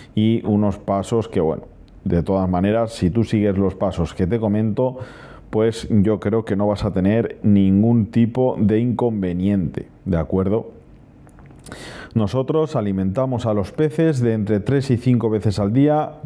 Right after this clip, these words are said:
con dosis muy bajas, con una comida muy sutil. Nosotros combinamos también, por decírtelo, para que lo tengas en cuenta, mezclamos marcas distintas y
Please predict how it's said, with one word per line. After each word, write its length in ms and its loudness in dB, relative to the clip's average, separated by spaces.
con 380 -2
dosis 680 2
muy 460 4
bajas, 500 -2
con 320 -2
una 240 2
comida 320 0
muy 180 2
sutil. 560 2
Nosotros 520 0
combinamos 540 -2
también, 560 0
por 180 -2
decírtelo, 640 0
para 220 -4
que 80 0
lo 140 0
tengas 320 -2
en 220 0
cuenta, 560 0
mezclamos 680 -2
marcas 460 2
distintas 840 0
y 320 2